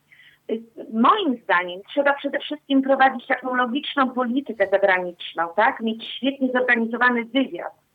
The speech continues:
ale trzeba przede wszystkim umieć rządzić. I następna kwestia,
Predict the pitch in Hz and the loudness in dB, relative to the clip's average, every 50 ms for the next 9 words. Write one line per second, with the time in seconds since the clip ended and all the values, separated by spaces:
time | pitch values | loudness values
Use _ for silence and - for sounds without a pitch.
0 | _ _ _ _ _ _ _ _ _ _ _ _ 233 233 240 240 - - - - | _ _ _ _ _ _ _ _ _ _ _ _ 2 2 2 0 -2 -6 -6 -4
1 | 240 233 233 226 - - 226 202 208 - - - 214 - _ _ 220 214 214 214 | 0 0 0 0 0 -4 -6 -6 -6 -6 -6 -10 -12 -12 _ _ -2 0 0 0
2 | 214 214 - _ - 226 220 214 214 220 240 220 220 269 262 202 180 175 160 - | 0 -2 -4 _ 0 0 0 0 0 -2 -4 -2 0 2 2 2 0 -2 -8 -14
3 | 135 - _ - - - - _ _ _ _ _ _ _ _ _ _ - - - | -18 -18 _ -20 -20 -20 -20 _ _ _ _ _ _ _ _ _ _ -20 -20 -20
4 | _ _ _ _ _ _ _ _ _ _ _ _ _ _ _ 269 269 277 269 269 | _ _ _ _ _ _ _ _ _ _ _ _ _ _ _ 0 2 2 2 0
5 | - _ _ _ _ _ _ _ _ _ _ 269 311 311 311 - 370 339 311 - | -6 _ _ _ _ _ _ _ _ _ _ 0 0 0 0 0 0 2 2 0
6 | - - - 208 202 - _ _ 208 202 196 202 | 0 0 0 -2 -2 -2 _ _ 2 2 2 2